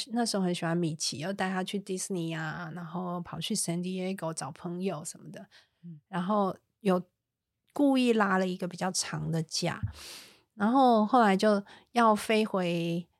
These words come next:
Speaker 1: 台湾的时候，我们就先从L A，然后要飞 Vancouver，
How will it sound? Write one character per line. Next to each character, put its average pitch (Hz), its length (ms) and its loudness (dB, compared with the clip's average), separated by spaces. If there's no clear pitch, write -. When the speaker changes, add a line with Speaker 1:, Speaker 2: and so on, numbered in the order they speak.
Speaker 1:
台 175 180 2
湾 185 180 6
的 190 140 6
时 170 180 0
候， 175 240 0
我 160 60 2
们 147 160 -2
就 180 140 0
先 185 260 0
从 160 460 0
L 170 240 0
A， 180 340 2
然 165 100 0
后 170 80 0
要 190 160 2
飞 175 280 -2
Vancouver， 170 680 -6